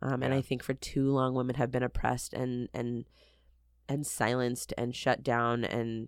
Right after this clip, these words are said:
Speaker 1: you know, told just different narratives in different areas that, uh, I think for now it's time for that to, it's just time for that shit to stop. So
Speaker 2: Mm-hmm.
Speaker 1: it's time for that to
Speaker 2: Mm-hmm.
Speaker 1: be over.
Speaker 2: Mm-hmm.
Speaker 1: Um, it's time for us to live into literally the fullness and know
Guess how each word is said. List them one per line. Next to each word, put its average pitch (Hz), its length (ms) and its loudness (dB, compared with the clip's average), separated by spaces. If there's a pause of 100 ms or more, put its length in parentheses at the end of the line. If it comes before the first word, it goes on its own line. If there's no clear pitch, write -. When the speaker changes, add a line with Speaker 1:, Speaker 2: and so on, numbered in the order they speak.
(120)
Speaker 1:
you 120 180 -2
know, 110 140 -2
told 120 500 2 (260)
just 135 240 -4
different - 300 -4
narratives 113 400 -2
in 123 60 -6
different - 320 -4
areas 110 420 -2
that, - 280 -4 (180)
uh, - 100 -6 (640)
I 131 60 -6
think 127 240 -2
for 120 140 -2
now 107 240 2
it's - 160 -8
time 110 180 -6
for - 140 -8
that - 160 -6
to, 120 120 -2 (140)
it's - 180 -6
just - 160 -14
time 127 140 -6
for 127 120 -8
that 87 120 -6
shit - 140 -12
to - 80 -16
stop. - 320 -4
So 101 140 0
Speaker 2:
Mm-hmm. - 100 2
Speaker 1:
it's - 100 -6
time - 220 -2
for - 60 -4
that - 120 -2
to 92 60 -10
Speaker 2:
Mm-hmm. - 20 -8
Speaker 1:
be - 120 -2
over. 143 340 2 (200)
Speaker 2:
Mm-hmm. 95 260 -8
Speaker 1:
Um, 120 200 4
it's - 140 -4
time 123 160 2
for 127 100 -4
us 120 140 0
to 131 120 2
live 117 260 6
into 123 340 2
literally 131 400 6
the 127 160 0
fullness 117 760 -2
and 170 260 2
know 151 460 6